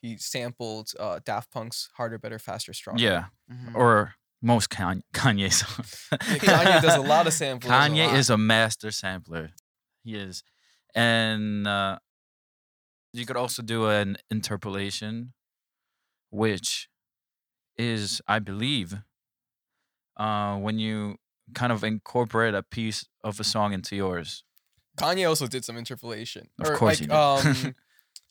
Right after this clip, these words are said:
Speaker 1: I, I forget which song he did, but he interpolated the chorus of Smells Like Teen Spirit.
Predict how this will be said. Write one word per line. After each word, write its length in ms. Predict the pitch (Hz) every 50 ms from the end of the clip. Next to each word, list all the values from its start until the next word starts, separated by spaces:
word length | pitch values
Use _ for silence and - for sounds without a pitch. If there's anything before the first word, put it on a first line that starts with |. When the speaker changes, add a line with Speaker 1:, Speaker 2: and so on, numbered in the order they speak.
| _ _ -
Speaker 1:
I, 120 | 165 180
I 140 | 185 180 170
forget 300 | - 196 180 190 185 -
which 160 | 151 151 143
song 280 | - - 160 143 143 139
he 60 | 131
did, 240 | 123 131 127 120 - _ _ _ 139 135
but 240 | - 131 127 123 - - _ _ _ _ _ _ _ _
he 580 | - - - 151 151 151 151 147 143 139 127 _ _ -
interpolated 800 | 151 156 147 - 175 170 170 - 147 151 151 147 147 143 131 139
the 100 | 131 120
chorus 600 | - - - 160 151 143 127 123 123 - - - -
of 220 | 127 123 123 120
Smells 260 | - - 139 123 117
Like 120 | 131 120 -
Teen 180 | - - 127
Spirit. 520 | 120 - - - 123 123 131 151 160 -